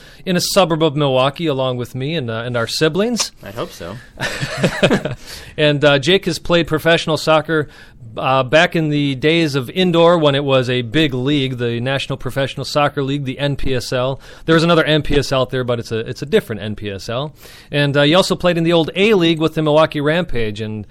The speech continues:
Speaker 1: happy to say, um, he won a championship with both those teams. Jake also
Speaker 2: Congratulations.
Speaker 1: played at U W Milwaukee when it was a very successful team, very, very strong team,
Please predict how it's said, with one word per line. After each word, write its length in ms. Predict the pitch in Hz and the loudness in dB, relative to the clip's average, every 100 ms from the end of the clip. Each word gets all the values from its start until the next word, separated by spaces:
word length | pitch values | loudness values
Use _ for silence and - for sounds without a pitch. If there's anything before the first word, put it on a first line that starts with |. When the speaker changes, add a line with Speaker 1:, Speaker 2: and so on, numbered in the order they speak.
| - - - | -18 -14 -2
Speaker 1:
happy 260 | 147 139 | -2 0
to 80 | 127 | -4
say, 420 | - 151 165 175 | -2 0 0 -2
um, 500 | 120 117 110 107 104 - - | -4 -4 -6 -8 -10 -14 -14
he 100 | - | -6
won 160 | 127 123 | -4 -4
a 40 | |
championship 580 | - 143 139 143 143 - | -4 -4 -4 -6 -6 -6
with 160 | 117 - | -6 -2
both 220 | 214 - | -2 -2
those 200 | 127 - | -4 -4
teams. 380 | 139 165 220 - - - 104 | -4 -4 -6 -10 -16 -8 0
Jake 220 | 165 160 | 2 4
also 300 | 175 180 180 | 4 4 0
Speaker 2:
Congratulations. 80 | 160 | -2
Speaker 1:
played 440 | 170 170 170 165 160 | 0 2 2 0 -2
at 320 | 156 143 143 | -2 -2 -2
U 100 | 147 | 0
W 320 | 151 139 135 | 0 0 -2
Milwaukee 640 | 127 120 135 160 - 165 160 | -2 0 2 2 0 -2 -2
when 180 | 123 | -2
it 80 | 113 | -4
was 220 | 113 107 | -6 -6
a 220 | 107 107 117 | -6 -6 -6
very 360 | 120 151 139 | -4 -2 -2
successful 680 | 110 - - 139 131 - 127 | -4 -8 -6 -4 -4 -4 -8
team, 480 | - 170 170 165 156 - - - - - | -4 -2 -2 -2 -4 -8 -20 -10 -8 -6
very, 360 | 131 131 131 139 | -4 -2 -4 -2
very 300 | 143 151 131 | 0 0 0
strong 460 | - 151 151 147 | -2 0 2 0
team, 460 | - 147 151 165 | -2 -2 -2 -4